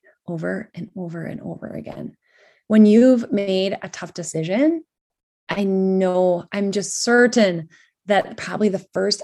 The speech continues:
idea that you had was the one you still ended up with, even though you went through a million decisions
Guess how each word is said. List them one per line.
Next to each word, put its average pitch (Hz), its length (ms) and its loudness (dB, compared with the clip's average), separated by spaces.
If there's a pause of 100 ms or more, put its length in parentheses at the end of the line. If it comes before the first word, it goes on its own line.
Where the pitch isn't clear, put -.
(120)
idea 190 400 -2
that - 160 -8
you 185 60 -4
had 170 420 -4
was 180 200 -4
the 185 80 -4
one 185 220 -2
you 208 100 0
still 185 260 -6
ended 185 320 -2
up 180 180 -4
with, 165 200 -4
even 180 260 -2
though 170 80 -4
you 180 200 0
went 226 300 4
through 185 340 2
a 190 40 -4
million 220 460 2
decisions 175 640 -6